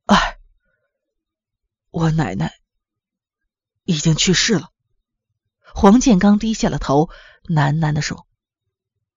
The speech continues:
：“那瘫在炕上了，是我妈。”小玉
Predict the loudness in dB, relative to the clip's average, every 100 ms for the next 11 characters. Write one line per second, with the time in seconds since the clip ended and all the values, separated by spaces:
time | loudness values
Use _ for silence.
0 | _ _ _ _ _ _ _ _ _ _
1 | _ _ -4 -2 -2 -2 -2 0 0 0
2 | -8 -16 _ _ _ _ _ _ _ _
3 | _ _ _ _ _ _ _ _ _ _
4 | _ _ _ -10 -2 0 0 -4 -8 -10
5 | _ _ _ _ _ _ _ _ _ _
6 | _ _ _ _ -14 0 4 4